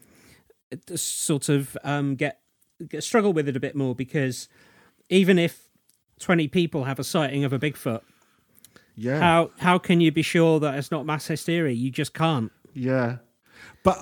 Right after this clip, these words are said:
Speaker 2: I, I guess the only thing that gives me comfort on that, and maybe is something to reference back when you look at those events, are those five, the guides, the five principles,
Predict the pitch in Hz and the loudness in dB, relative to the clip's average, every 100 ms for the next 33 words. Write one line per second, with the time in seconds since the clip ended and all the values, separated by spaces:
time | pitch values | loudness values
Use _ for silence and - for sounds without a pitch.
0 | 139 135 170 165 175 - 185 185 185 180 | -4 2 2 6 4 6 6 6 4 4
1 | 165 151 151 151 147 135 127 - - 151 | 4 2 2 2 2 2 0 -2 -2 -2
2 | 135 117 87 101 98 95 87 - 117 113 | -2 -4 -2 0 0 0 -2 -4 -2 0
3 | 123 123 113 110 98 98 - 104 95 - | 2 2 2 2 2 2 0 -4 -4 -6
4 | 95 90 85 110 95 92 - _ _ - | -6 -4 -4 -2 -2 -4 -8 _ _ 0
5 | 117 117 - 107 - - 127 101 85 - | 0 0 -2 -4 -6 -2 0 0 -4 -14
6 | - - _ - 113 104 110 123 147 - | -20 -20 _ -6 -4 -2 0 2 2 0
7 | 92 90 87 82 85 87 85 - - - | -4 -4 -4 -6 -8 -8 -8 -12 -18 -20
8 | _ _ _ _ _ _ _ 123 113 110 | _ _ _ _ _ _ _ 2 2 4
9 | 113 110 101 - - 123 113 104 98 92 | 4 2 0 -4 -2 0 2 2 0 -4
10 | 95 - - _ _ _ _ _ _ _ | -10 -18 -20 _ _ _ _ _ _ _
11 | _ _ - 101 123 117 98 87 - 110 | _ _ -8 0 2 2 2 -2 -6 -6
12 | - 120 113 - 135 127 - 82 92 85 | 0 2 2 0 -2 -2 -6 -8 -6 -6
13 | 82 - | -10 -18